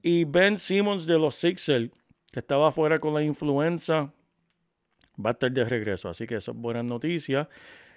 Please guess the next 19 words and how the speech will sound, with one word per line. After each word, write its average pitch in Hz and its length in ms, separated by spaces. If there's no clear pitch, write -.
Y 131 80
hablando 135 400
de 160 160
regreso, 165 400
como 123 180
mencionamos, 117 520
tenemos 107 320
a - 20
Kyrie 135 300
Irving 175 540
para 98 240
esta 143 260
noche 175 600
versus 117 880
su 110 320
viejo 127 1040
hermano 139 840
LeBron 127 480
James 180 380